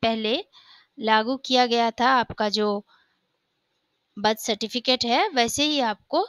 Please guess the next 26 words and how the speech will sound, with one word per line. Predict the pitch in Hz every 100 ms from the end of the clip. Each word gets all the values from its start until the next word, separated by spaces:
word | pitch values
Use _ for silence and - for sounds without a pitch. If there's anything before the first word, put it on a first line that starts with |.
| -
आपके | - 208 240
पास | 233 269 -
पहुंच | 269 220
जाएगा। | 190 190 180 185 196 _ _ _ _ _ _ - - _ _ _ _ _ _ _
तो | 226
आज | 226 240
के | -
लिए | 254 269
बस | 262 262 - - - - - -
इतना | 220 262
ही। | 254 285 392 466
अगर | 247 233
वीडियो | 220 226 240
आपको | 240 226 233
पसंद | 233 220 247
आ | 247 240
रहा | 247
है, | 269 269
एक | 220
लाइक | 208 202 -
कर | 240
दीजिए, | 226 262 269 311
हमारे | 277 240 226
चैनल | 226 220 220
को | 220 226
सब्सक्राइब | 233 214 - 233 233